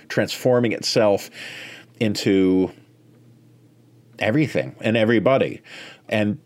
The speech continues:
the feeling of awful, malignant intelligence of this thing. I wrote in my letter to you, "All became mind, and the mind was the virus." And you read it out loud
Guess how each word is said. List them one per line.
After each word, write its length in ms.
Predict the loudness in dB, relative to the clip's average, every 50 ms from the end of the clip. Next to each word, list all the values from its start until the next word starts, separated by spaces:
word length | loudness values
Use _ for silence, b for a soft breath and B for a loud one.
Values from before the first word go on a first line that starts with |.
| _ -2
the 140 | 0 0
feeling 540 | 0 0 0 2 2 2 2 2 2 0 0
of 220 | 0 -2 -2 -2 -4 -4
awful, 480 | -2 0 0 0 0 0 2 2 2 2
malignant 800 | 0 0 0 0 0 0 0 0 0 -2 -2 -2 -4 -4 -4
intelligence 1000 | -6 -8 -8 -8 -8 -8 -6 -4 -2 0 0 0 -2 -2 -4 -8 -8 -8 -6 -6
of 200 | -6 -6 -6 -6
this 260 | -6 -8 -6 -8 -6
thing. 320 | -4 -4 -4 -4 -6 -16 -20 B B B B B B B B B B -14 -8
I 120 | -6 -4 -2
wrote 380 | 0 2 4 4 4 2 0
in 140 | -4 -6 -4
my 180 | -2 -2 0 0
letter 320 | 0 2 2 2 0 0
to 180 | -2 -2 -2 0
you, 400 | 2 2 2 2 0 0 -4 -6 B B B B B B B B
"All 220 | 2 2 2 2
became 460 | 2 0 -4 -4 -2 -4 -4 -4 -4
mind, 480 | -4 -2 -2 -2 -2 -2 -4 -4 -6 -6 -6
and 140 | -6 -6 -6
the 60 | -4
mind 420 | -4 -4 -4 -2 -4 -4 -6 -6 -6
was 180 | -6 -8 -6 -6
the 100 | -8 -8
virus." 680 | -6 -4 -4 -2 -4 -4 -4 -6 -8 -8 -8 -8 -10 -12 B B B B B B B B B B -4
And 480 | -2 -2 0 2 0 0 0 -2 -4 -8 _ _ _ _ _ _ _ _ _ _ _ _ _ _ _ _ -6
you 600 | -2 2 4 4 6 6 6 4 2 0 -2 -8 _ _ _ _ _ _ _ _ -6
read 320 | -2 0 2 2 4 4
it 100 | 4 4
out 220 | 4 2 2 2 2
loud 680 | 2 2 2 2 2 2 2 2 0 0 -2 -6